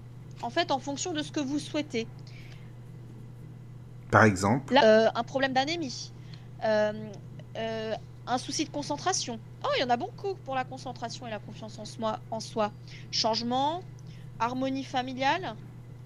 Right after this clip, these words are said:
Speaker 1: force intérieure, et en fait, à chaque fois, ils mettent la page avec l'ange concerné.
Speaker 2: C'est
Speaker 1: C'est
Speaker 2: génial,
Speaker 1: vachement
Speaker 2: ça.
Speaker 1: bien.
Speaker 2: Est-ce que, oui,
Speaker 1: Et si vous
Speaker 2: d'accord.
Speaker 1: voulez, je peux vous lire les anges dans l'ordre.
Speaker 2: Mais attends, excuse-moi, moi, je, je suis désolé, moi, je suis comme ça, faut aller plus loin encore.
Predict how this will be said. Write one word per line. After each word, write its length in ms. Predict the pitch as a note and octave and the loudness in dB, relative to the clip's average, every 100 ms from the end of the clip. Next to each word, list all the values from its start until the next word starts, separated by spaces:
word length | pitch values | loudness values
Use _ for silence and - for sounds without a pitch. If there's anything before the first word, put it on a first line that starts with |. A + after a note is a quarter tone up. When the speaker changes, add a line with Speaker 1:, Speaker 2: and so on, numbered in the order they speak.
| - - | -14 -2
Speaker 1:
force 240 | A3+ - | -2 -2
intérieure, 560 | B3 C4 C4 C#4 D#4+ F#4+ | -4 -2 -2 2 0 2
et 100 | C4+ | -2
en 60 | |
fait, 220 | A#3 E4 E4 | 2 0 2
à 40 | |
chaque 200 | D4+ - | -2 -2
fois, 100 | F4 | -2
ils 100 | E4 | 0
mettent 200 | D4 D#4 | 0 0
la 120 | D#4 C#4+ | 0 0
page 260 | D4+ E4 | 0 0
avec 240 | D4 C4+ C#4+ | 0 -2 -2
l'ange 240 | C#4 C#4+ | -4 -6
concerné. 380 | C#4 C4+ C4 A#3 | -8 -8 -6 -2
Speaker 2:
C'est 80 | D3+ | 0
Speaker 1:
C'est 60 | |
Speaker 2:
génial, 340 | F#2+ C3+ F#3+ G3 | 4 6 8 8
Speaker 1:
vachement 320 | F3+ - B2 | 8 6 4
Speaker 2:
ça. 40 | |
Speaker 1:
bien. 160 | A2 G2 - | 4 0 4
Speaker 2:
Est-ce 200 | B2 - | 6 6
que, 120 | - | 4
oui, 140 | G#2+ C#3 | 6 8
Speaker 1:
Et 40 | - | 8
si 140 | D4+ | 8
vous 60 | - | 8
Speaker 2:
d'accord. 60 | |
Speaker 1:
voulez, 120 | D4+ F#4+ | 8 6
je 80 | |
peux 140 | - F4 | 2 -2
vous 180 | D4+ D#4 | -2 -2
lire 180 | F4 | 0
les 220 | E4 D#4 D4+ | -2 -2 0
anges 200 | D4+ B3+ | 0 0
dans 140 | C4 | 2
l'ordre. 220 | B3 A#4+ C#4 - B2 | 2 0 -2 0 10
Speaker 2:
Mais 100 | C#3+ | 12
attends, 340 | B2+ D#3+ D#3+ - | 12 10 8 6
excuse-moi, 560 | A#2 C#3 A#2 B2 A2+ | 4 6 8 10 10
moi, 140 | A2 A2 | 10 6
je, 140 | G2 | 4
je 40 | F#2+ | 0
suis 80 | - | 4
désolé, 340 | A#2 A2+ A2 C3 | 6 8 10 8
moi, 120 | G2+ | 8
je 80 | - | 4
suis 80 | - | 2
comme 180 | G2+ - | 2 4
ça, 160 | A#2+ | 2
faut 120 | - | 4
aller 120 | G2 G2 | 4 4
plus 160 | G2+ | 2
loin 180 | F#2+ G2+ | 4 4
encore. 360 | F2 G#2 F#2 | 4 2 0